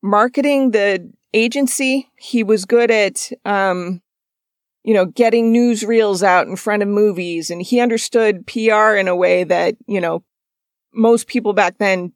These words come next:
didn't have any comprehension of. So he was really liking the attention that, um, this public enemy number one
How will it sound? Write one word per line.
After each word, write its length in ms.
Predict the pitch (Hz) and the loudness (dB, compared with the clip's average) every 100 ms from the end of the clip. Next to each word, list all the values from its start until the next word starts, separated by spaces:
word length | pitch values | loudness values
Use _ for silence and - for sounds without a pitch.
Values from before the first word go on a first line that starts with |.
| - | -2
didn't 380 | 226 175 180 | -2 -2 -10
have 220 | 185 226 190 | -6 -2 0
any 340 | 185 175 180 _ | -2 -8 -12 _
comprehension 680 | - 214 160 190 190 190 175 | -8 -6 -4 -4 -4 -6 -8
of. 180 | - - _ _ _ _ - | -10 -10 _ _ _ _ -12
So 160 | - 254 | -4 0
he 180 | 285 | 0
was 540 | 277 269 220 190 - - _ _ _ _ _ _ _ | 2 2 2 -2 -10 -14 _ _ _ _ _ _ _
really 320 | 208 330 302 | -6 -2 -2
liking 640 | 254 220 233 226 269 262 254 | 2 2 2 -2 -2 0 0
the 400 | 226 214 202 262 _ _ _ _ | -2 -2 -2 -4 _ _ _ _
attention 880 | - 190 - 233 233 - 277 277 277 254 | -2 -2 0 2 2 0 -2 -2 -4 -2
that, 480 | 226 214 208 - - - | 0 0 0 -4 -10 -4
um, 480 | 208 196 196 196 185 | 0 0 -2 -6 -6
this 180 | 208 196 | -4 -4
public 380 | - 226 214 208 | -4 0 0 0
enemy 320 | 202 196 196 | -2 -2 -4
number 260 | 196 196 185 | -2 -2 -2
one 460 | 190 190 196 202 | 0 0 0 -2